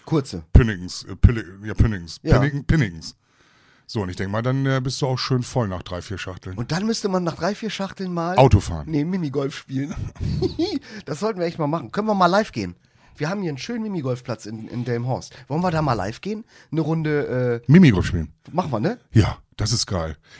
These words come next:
Speaker 2: Ey, wir, wir suchen ja
Speaker 1: Und wir
Speaker 2: sowieso
Speaker 1: können auch Tretboot fahren dann. Das ist ja in der Graft.
Speaker 2: Okay.
Speaker 1: Wir hat ja früher eine Burg gestanden.
Speaker 2: Aha.
Speaker 1: War ich gestern noch.
Speaker 2: Mhm. Ich wollte dich gestern noch anrufen und fragen, was machst du heute? Machst du was Produktives? Aber da, wie ich gerade höre, nee.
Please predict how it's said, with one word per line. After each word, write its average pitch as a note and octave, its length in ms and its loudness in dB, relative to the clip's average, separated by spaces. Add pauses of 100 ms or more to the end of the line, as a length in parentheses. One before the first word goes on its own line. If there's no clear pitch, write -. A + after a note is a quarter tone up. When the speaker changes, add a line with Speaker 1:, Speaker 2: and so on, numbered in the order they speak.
Speaker 2:
Ey, B2+ 120 4
wir, C3 140 4
wir C#3+ 60 6
suchen D#3 180 6
ja - 60 8
Speaker 1:
Und B3 100 8
wir C4 80 2
Speaker 2:
sowieso B2+ 40 2
Speaker 1:
können E3+ 120 4
auch F3 80 -2
Tretboot D3 400 -6
fahren G#2 300 -8
dann. F2+ 260 -10
Das C3 140 -10
ist F3 120 -12
ja E3 100 -6
in C#3 60 -4
der A#2+ 80 -2
Graft. - 480 -8 (120)
Speaker 2:
Okay. A2 420 2 (140)
Speaker 1:
Wir A#2 120 -6
hat C3 140 -6
ja B2 80 -4
früher C3 240 -4
eine A#2 100 -4
Burg B2 300 -2
gestanden. A3+ 480 -6 (260)
Speaker 2:
Aha. A#2 480 0 (280)
Speaker 1:
War B2+ 120 0
ich C3+ 80 -4
gestern F3 320 -2
noch. G#3+ 220 -8 (260)
Speaker 2:
Mhm. A2 400 -2 (680)
Ich B2+ 140 4
wollte F3 180 8
dich D3+ 120 0
gestern E3 240 0
noch B2+ 140 0
anrufen D3 300 2
und C3+ 60 0
fragen, C3+ 260 2
was C3 140 0
machst C3+ 300 0
du F2+ 80 0
heute? F2 240 -2
Machst G2+ 240 -2
du A2+ 40 2
was G#2 120 0
Produktives? G2+ 560 0
Aber F#2 160 2
da, G2 80 0 (380)
wie A#2 80 2
ich A2 100 2
gerade A2+ 300 6
höre, A#2 240 8
nee. F2+ 320 -2